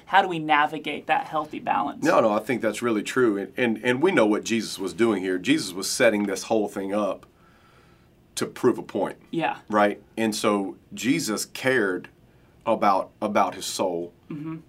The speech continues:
Speaker 2: but Jesus cared about his situation too.
Speaker 1: Mm.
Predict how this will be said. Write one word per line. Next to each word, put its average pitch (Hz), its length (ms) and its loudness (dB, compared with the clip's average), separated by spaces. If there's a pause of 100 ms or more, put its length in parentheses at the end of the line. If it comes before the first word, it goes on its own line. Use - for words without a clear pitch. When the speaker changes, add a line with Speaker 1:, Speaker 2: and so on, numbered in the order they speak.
Speaker 2:
but 113 160 0
Jesus 143 320 -2
cared 143 240 2
about 110 220 2
his 98 100 -8
situation 101 640 -2
too. - 320 -2 (120)
Speaker 1:
Mm. 170 260 -8